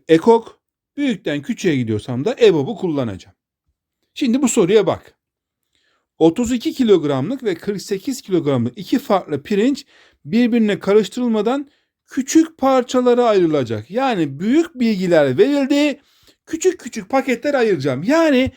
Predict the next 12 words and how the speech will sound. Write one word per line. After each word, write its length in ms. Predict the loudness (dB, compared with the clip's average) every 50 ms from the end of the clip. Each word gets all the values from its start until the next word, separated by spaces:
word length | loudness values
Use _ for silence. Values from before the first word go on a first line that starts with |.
| _ _ _ _ _ _ 2
büyükten 540 | 4 6 6 6 4 2 -2 -4 -4 -4 -4
küçüğe 380 | -6 -10 -10 -2 0 2 2 2
gidiyorum 360 | 0 -2 -2 -2 -2 -2 -2
arkadaşım. 640 | -2 -4 -4 -4 -6 -4 -4 -6 -8 -10 -16 -18 -18 _ _ _ _ _ _ _ _ -6
ebob'u 440 | -2 -2 2 4 4 4 2 0 -6
kullanacağım. 680 | -6 -6 -4 -4 -4 -4 -6 -8 -10 -12 -14 -16 -18 _ _ _ _ _ _ _ _ _ _ _ _ _ _ _
Hemen 520 | _ -2 2 2 4 2 2 0 -4 -8 _ _ _ _ _ _ _ _ _ _ _ _ _ _
otuz 420 | -4 -4 -4 -2 -2 -2 -2 -2 -4 -6
iki 260 | -10 -8 -6 -2 -2 0
ile 440 | 2 2 2 2 2 0 -4 -8 _ _ _ _ _ _ _ _ _
kırk 260 | -10 -6 -4 -4 -4
sekizin 840 | -6 -4 -4 -4 -4 -4 -4 -6 -6 -4 -4 -6 -6 -6 -8 -10